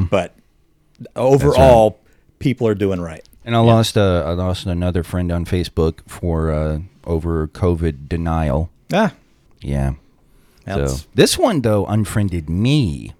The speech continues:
Speaker 1: Ah.
Speaker 2: actually. I didn't do it. So there you go.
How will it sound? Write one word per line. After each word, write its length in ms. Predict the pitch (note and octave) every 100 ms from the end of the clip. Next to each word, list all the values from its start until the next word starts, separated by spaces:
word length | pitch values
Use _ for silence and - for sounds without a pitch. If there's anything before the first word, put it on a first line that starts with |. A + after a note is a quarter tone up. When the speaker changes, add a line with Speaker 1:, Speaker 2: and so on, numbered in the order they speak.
| -
Speaker 1:
Ah. 100 | A2
Speaker 2:
actually. 380 | D2 D2 D2 B1+ -
I 160 | G#2
didn't 420 | A#2 G2+ D#2+ D2
do 220 | D#2 G#2 F2
it. 180 | G1+ -
So 400 | - - C2 A#1 _ _ -
there 140 | F2
you 160 | E2+ D2+
go. 380 | F#2+ E2+ -